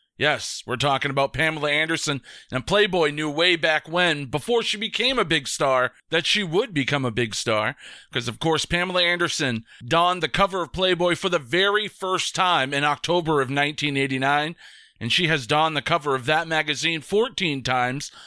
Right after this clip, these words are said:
more than any other women in Playboy history. And it all started in October of nineteen eighty-nine with a very,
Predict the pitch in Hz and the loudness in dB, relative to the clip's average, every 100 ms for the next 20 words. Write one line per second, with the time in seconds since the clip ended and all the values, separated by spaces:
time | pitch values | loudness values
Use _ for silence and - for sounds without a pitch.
0 | - - 190 214 180 170 - 202 226 247 | -16 -2 2 2 0 -4 -2 0 0 2
1 | 226 226 226 233 220 127 117 _ - 160 | 2 0 -2 -2 0 -2 -4 _ -8 -8
2 | 160 202 196 185 196 170 214 - 220 120 | -2 0 0 0 0 0 0 -2 -6 -4
3 | 98 _ _ _ 113 156 185 202 190 208 | -6 _ _ _ -2 2 2 2 0 2
4 | 208 190 127 117 - 135 156 - 202 190 | 2 4 0 -2 -8 0 0 0 0 2
5 | 160 143 135 165 165 175 160 156 147 156 | 2 0 0 -2 -2 -4 0 0 0 0
6 | 139 110 107 - _ _ 123 143 180 165 | 0 0 -6 -14 _ _ -4 0 2 2
7 | 139 143 180 127 101 90 | 0 2 2 2 -10 -16